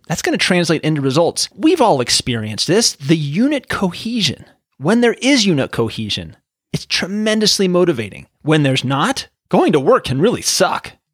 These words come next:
And is there an environment where your team feels that they can speak freely without repercussions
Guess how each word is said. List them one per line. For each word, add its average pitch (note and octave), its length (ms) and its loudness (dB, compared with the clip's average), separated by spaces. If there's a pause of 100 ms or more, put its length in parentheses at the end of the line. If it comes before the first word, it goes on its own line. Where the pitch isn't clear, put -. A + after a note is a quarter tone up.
And D#3 160 0
is D4 160 0
there D#4+ 100 0
an D4 60 0
environment F3 460 0
where C3 120 -2
your B2+ 80 -2
team C#4 380 -8
feels E3 320 0
that D#3 100 -4
they D#3 140 -2
can C3 180 -4
speak - 420 -2
freely D3+ 360 0
without E3+ 580 0
repercussions F3+ 840 0